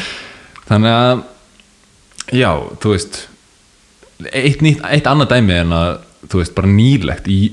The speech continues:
í júlí, held ég, nei, hvenær var það? Það var hérna í júní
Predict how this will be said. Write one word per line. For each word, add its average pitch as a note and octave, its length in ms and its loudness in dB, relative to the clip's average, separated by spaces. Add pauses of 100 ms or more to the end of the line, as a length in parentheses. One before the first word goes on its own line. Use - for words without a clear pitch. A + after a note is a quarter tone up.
(120)
í G2 180 2
júlí, G#2+ 460 2 (640)
held G2 280 -2
ég, E2+ 220 2 (140)
nei, F2+ 180 0
hvenær G2 260 2
var C#2+ 140 -2
það? D#2 160 -6 (460)
Það F#2+ 100 -2
var G2 160 2
hérna F#2+ 180 4 (460)
í G#2 180 0
júní A2+ 460 2